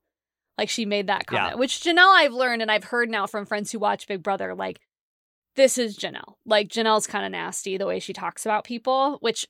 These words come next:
Speaker 1: is, I could see how that makes it fun to watch. I actually, I
Speaker 2: Yeah.
Speaker 1: actually enjoyed her this episode because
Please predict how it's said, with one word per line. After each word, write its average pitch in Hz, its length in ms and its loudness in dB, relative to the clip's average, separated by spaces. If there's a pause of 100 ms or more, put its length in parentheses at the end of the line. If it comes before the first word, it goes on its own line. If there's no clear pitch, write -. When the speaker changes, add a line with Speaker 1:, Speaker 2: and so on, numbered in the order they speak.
Speaker 1:
is, 254 180 6
I 254 140 6
could 254 140 0
see 277 180 0
how 254 120 0
that 214 220 4
makes 196 260 -6
it 214 140 -4
fun 196 240 -4
to 202 120 -8
watch. 185 360 -4
I 285 260 8
actually, 320 440 2
I - 20 -8
Speaker 2:
Yeah. 220 80 4
Speaker 1:
actually 392 400 4
enjoyed 190 400 -4
her 262 180 -2
this 269 160 0
episode 285 560 -2
because 208 420 -2